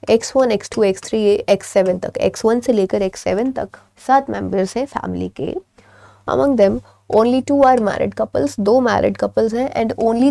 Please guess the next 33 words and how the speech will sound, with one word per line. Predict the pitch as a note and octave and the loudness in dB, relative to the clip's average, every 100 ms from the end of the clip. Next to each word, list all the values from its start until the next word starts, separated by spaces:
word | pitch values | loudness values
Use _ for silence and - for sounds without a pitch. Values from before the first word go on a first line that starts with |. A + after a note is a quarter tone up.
| C#4 | 0
three | - B3 B3 | -2 2 4
are | A3+ G#3 | 4 2
males, | E3 F#3+ - C4 | -4 -6 -6 -2
तीन | C4 C4 | 2 2
मेल | F#3+ E3 E3+ | 2 0 0
मेंबर्स | F#3 G3 F#3+ G3 - | 0 0 0 0 -4
हैं, | G3+ _ - | -16 _ -12
ठीक | F#3+ - | -10 -10
है। | - _ _ _ - | -16 _ _ _ 2
एक्स | - - | 2 2
फ़ोर | - C4 D4 D#4+ B3 | 0 2 4 4 2
is | A#3+ | 2
the | B3+ | -2
father | B3 G#3+ G#3 A3 | 0 0 2 0
of | C4 | 0
एक्स | - - | -2 -6
सिक्स, | - - - - | -12 -12 -12 -4
एक्स | G#3 - - | -4 -4 -2
फ़ोर | A#3+ C4 C4+ | 4 4 6
कौन | A#3 A#3 | 2 2
है? | A#3 C4 _ _ - | -4 -10 _ _ -2
एक्स | G3 F#3+ - | -2 -2 -4
फ़ोर | G#3+ A3+ A#3+ - | 0 4 2 2
is | G3+ G3+ - | -2 -2 -2
father | G3+ - G3 - - | 2 2 0 0 0
of | G3 A3+ - _ _ _ _ - _ - - | 0 0 -12 _ _ _ _ -16 _ -18 -4
एक्स | - G2+ - | -4 -4 -12
सिक्स, | - C#3 - - - - - - - | -6 -6 -6 -16 -16 -16 -14 -18 -14
ठीक | - G3+ - | -6 -6 -6
है, | A#3 - - - _ - - _ G3 | -12 -12 -18 -18 _ -16 -16 _ -4
लीजिए। | G3+ G3 G#3 _ _ _ _ _ _ _ _ _ _ _ _ _ _ _ _ - | -4 -2 -6 _ _ _ _ _ _ _ _ _ _ _ _ _ _ _ _ 2
एक्स | C#4 - F4 | 2 2 -4
सेवन | - G3+ F#3 G3 | 4 6 6 4